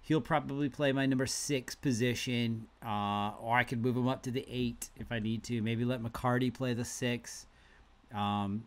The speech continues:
McCarty's tackling is only a thirteen, but you know what? That determination, you know, makes that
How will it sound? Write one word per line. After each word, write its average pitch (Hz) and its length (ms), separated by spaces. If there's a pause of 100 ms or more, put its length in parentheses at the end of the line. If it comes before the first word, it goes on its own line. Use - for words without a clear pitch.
(160)
McCarty's 139 400
tackling 147 440
is 135 120
only 139 220
a 127 40
thirteen, 139 500
but 135 220
you 139 100
know 131 120
what? 156 160
That 131 160
determination, 123 880 (100)
you 123 120
know, 104 120
makes 107 340
that 110 260